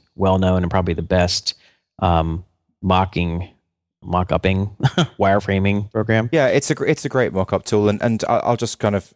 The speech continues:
Speaker 2: cut in there. So what, what Balsamiq Mockups has is it has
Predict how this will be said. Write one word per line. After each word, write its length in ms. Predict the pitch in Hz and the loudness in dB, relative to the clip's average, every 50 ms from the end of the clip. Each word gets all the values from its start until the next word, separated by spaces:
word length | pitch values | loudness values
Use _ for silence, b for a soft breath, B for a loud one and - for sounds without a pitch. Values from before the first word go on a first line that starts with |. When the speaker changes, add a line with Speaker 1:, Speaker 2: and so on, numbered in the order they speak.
| - | -6
Speaker 2:
cut 160 | - 107 98 | -2 0 0
in 140 | 98 92 92 | 0 0 0
there. 180 | 92 90 87 - b b b b b | 0 0 0 0 b b b b b
So 180 | - - 107 | -2 0 0
what, 340 | 107 107 127 127 127 - - | 0 0 0 0 0 0 -2
what 240 | 110 120 123 - - | -2 -2 0 0 0
Balsamiq 300 | 127 123 117 - 110 90 | 0 -2 -2 -2 -4 -2
Mockups 480 | 101 117 113 110 - 104 82 - - | 2 2 2 2 2 0 0 0 -2
has 340 | - 101 92 92 90 85 - | -2 0 2 2 2 0 -2
is 140 | - 82 80 | -4 -4 -2
it 120 | 87 - | -2 -2
has 420 | 92 92 92 90 90 87 - - | 0 0 0 2 0 0 -2 -6